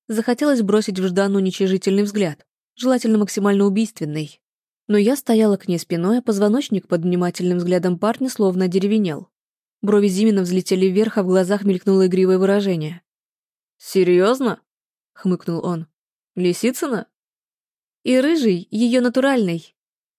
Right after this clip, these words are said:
поддакнула Эля, заставив меня моментально вспыхнуть.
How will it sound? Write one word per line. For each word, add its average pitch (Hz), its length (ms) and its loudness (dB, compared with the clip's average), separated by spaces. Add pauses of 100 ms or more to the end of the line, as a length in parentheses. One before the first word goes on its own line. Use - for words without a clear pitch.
(160)
поддакнула 180 600 -2
Эля, 262 220 -2
заставив 277 420 -2
меня 226 140 0
моментально 185 560 -2
вспыхнуть. - 600 -8